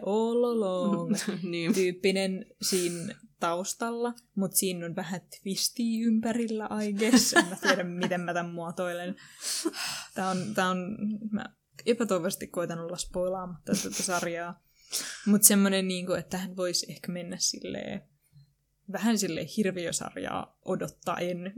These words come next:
Speaker 1: jos jotain
Speaker 2: Mm.
Speaker 1: tältä sarjasta ha-, ha-, haluais, haluais odottaa, niin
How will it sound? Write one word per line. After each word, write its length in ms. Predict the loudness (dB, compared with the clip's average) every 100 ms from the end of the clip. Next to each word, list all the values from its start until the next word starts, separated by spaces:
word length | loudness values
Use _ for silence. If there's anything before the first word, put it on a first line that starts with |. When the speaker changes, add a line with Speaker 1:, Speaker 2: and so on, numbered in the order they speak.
| -6
Speaker 1:
jos 300 | -4 -2 0
jotain 420 | 4 6 8 6
Speaker 2:
Mm. 80 | 4
Speaker 1:
tältä 180 | 2 -2
sarjasta 440 | -4 -2 0 0
ha-, 240 | -2 -6 -4
ha-, 300 | -6 -6 -6
haluais, 500 | -6 -6 -4 -4 -4 -8 -20 -20 _
haluais 440 | -4 -2 -2 -2
odottaa, 540 | -2 -4 -4 -8 -6
niin 400 | -6 -6 -8 -12